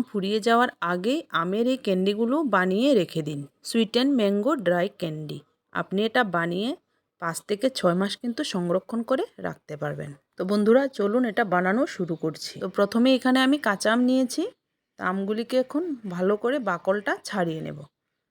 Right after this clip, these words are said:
তো এই দেখুন, আমি বাকলটা সুন্দর করে ছাড়িয়ে নিয়েছি। তো একটা ছুরির সাহায্যে আমগুলিকে কেটে নেব। তো মাঝ বরাবর আমটাকে দুভাগ করে নেব, তারপর লম্বা লম্বা স্লাইস করে কেটে নেব। আর এখানে আমের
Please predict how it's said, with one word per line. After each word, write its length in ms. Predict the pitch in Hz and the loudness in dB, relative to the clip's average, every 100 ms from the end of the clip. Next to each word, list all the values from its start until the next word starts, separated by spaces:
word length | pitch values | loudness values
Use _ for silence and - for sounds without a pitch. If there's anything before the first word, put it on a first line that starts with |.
| _ - | _ -8
তো 40 | 190 | -4
এই 60 | 208 | 0
দেখুন, 280 | 226 - 320 247 | -2 -2 -4 -4
আমি 140 | 202 339 - 185 | -6 -8 -8 -10
বাকলটা 380 | 175 185 190 254 | -4 -4 -4 -6
সুন্দর 340 | - 190 190 208 | -4 -4 -2 -2
করে 140 | 247 330 - | -2 -2 -4
ছাড়িয়ে 280 | 202 175 165 | -4 -2 -4
নিয়েছি। 380 | 156 151 - - - _ - | -6 -10 -14 -18 -20 _ -2
তো 40 | 196 | -2
একটা 140 | 196 240 233 | 0 -4 0
ছুরির 260 | 214 208 202 | 0 0 0
সাহায্যে 440 | 240 247 220 277 427 _ _ _ _ _ 160 | 0 0 0 -4 -4 _ _ _ _ _ -6
আমগুলিকে 580 | 180 190 220 240 320 403 - | -4 -2 -2 -4 -6 -6 -6
কেটে 220 | 185 156 | -4 -4
নেব। 140 | 147 139 139 _ _ - | -4 -10 -16 _ _ -6
তো 40 | 196 | 2
মাঝ 160 | 185 180 202 | 2 2 2
বরাবর 360 | 233 247 262 349 - - | 2 4 4 2 -2 -4
আমটাকে 340 | 190 190 214 254 202 | -4 0 2 2 0
দুভাগ 260 | 196 226 233 | 0 -2 -2
করে 160 | 254 262 269 | -2 0 0
নেব, 120 | 262 403 _ _ _ _ - | -2 -6 _ _ _ _ -4
তারপর 300 | 220 226 285 214 | -4 0 2 4
লম্বা 220 | 185 196 | 2 0
লম্বা 280 | 220 233 302 | 0 -2 -4
স্লাইস 380 | - 196 196 - - | -2 0 0 -4 -6
করে 160 | 262 427 _ _ _ | -4 -4 _ _ _
কেটে 200 | 185 165 143 | -8 -4 -6
নেব। 140 | 123 - - _ _ | -8 -14 -20 _ _
আর 180 | 180 190 220 | -2 0 0
এখানে 240 | 220 226 254 208 | 2 2 6 6
আমের 200 | 220 | 4